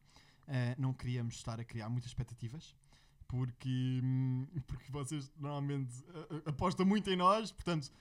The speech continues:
não vamos criar expectativas. Hum, vai, se calhar, haver um prémio final, portanto, estejam atentos a estas perguntinhas, a estas respostas que eu e a Maggie vamos dando, e se calhar em breve fazemos assim um questionário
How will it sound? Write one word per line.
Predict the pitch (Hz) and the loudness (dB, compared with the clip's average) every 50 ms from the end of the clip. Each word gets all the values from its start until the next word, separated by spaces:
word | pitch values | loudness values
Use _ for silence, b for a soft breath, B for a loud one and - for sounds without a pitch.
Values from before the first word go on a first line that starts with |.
| B B | B B
não | 170 - - | 6 6 6
vamos | 214 240 220 185 | 6 6 4 2
criar | - 214 214 | 4 4 4
expectativas. | 208 - 208 180 208 175 - 175 165 170 214 233 - - b b b b b b - 180 175 175 175 | 6 6 4 4 4 2 2 0 0 0 -2 -4 -6 -12 b b b b b b -2 0 2 4 4
Hum, | 175 175 175 175 175 170 170 170 175 - - - - - - - - - - - | 4 4 4 4 4 4 2 2 0 -4 -8 -16 -18 -18 -20 -20 -20 -20 -16 -14
vai, | 156 139 196 190 185 185 165 165 - - | -4 -2 0 0 2 0 -2 -2 -4 -10
se | - - - - | -16 -18 -10 -8
calhar, | 208 202 190 170 160 160 | -6 -4 -2 -2 0 0
haver | 165 160 240 254 | 0 2 2 2
um | 254 233 208 | 2 0 6
prémio | 190 - 240 226 240 240 220 220 226 | 8 8 8 8 6 4 4 2 0
final, | - - 208 196 180 160 160 160 | 0 0 0 0 2 2 2 0
portanto, | 160 - - 139 135 | 0 -2 -2 0 0
estejam | - - 220 233 240 247 | 0 -2 -2 -2 0 0
atentos | 247 - - 233 214 190 | -2 -2 -2 -2 -2 -2
a | 208 | -2
estas | 202 190 202 175 | -2 -2 0 0
perguntinhas, | - - 180 180 180 160 - 156 156 165 160 156 143 | 0 0 2 0 -4 -4 -4 -2 -2 -2 -2 -2 -4
a | 165 | -6
estas | 160 - 160 156 | -8 -8 -10 -12
respostas | 147 - - - - 151 151 147 156 143 | -12 -14 -16 -12 -10 -8 -8 -8 -8 -8
que | - 151 | -8 -6
eu | 143 | -6
e | 147 | -4
a | 143 | -4
Maggie | 139 139 135 135 | -2 -2 -2 -2
vamos | 131 135 139 135 123 117 | -2 -2 -2 -2 -2 -2
dando, | 127 117 117 120 123 - b b b b b b b | -2 -2 -2 -2 -4 -6 b b b b b b b
e | - 269 | -8 -8
se | 262 - | -8 -8
calhar | - 254 254 240 | -6 -6 -6 -4
em | 247 240 | -4 -6
breve | 208 202 220 220 226 226 208 185 - - b b b b b b | -4 -4 -2 -2 -2 -2 -4 -6 -10 -16 b b b b b b
fazemos | - 220 214 190 | -4 -2 -2 -2
assim | 202 202 196 - 208 202 202 | -2 -2 -4 -2 -2 0 2
um | 190 185 | 0 0
questionário | 165 - - - 196 185 165 160 160 165 170 175 175 175 180 190 196 196 | -2 -4 -4 -2 0 2 2 4 4 4 6 6 6 6 4 2 0 -4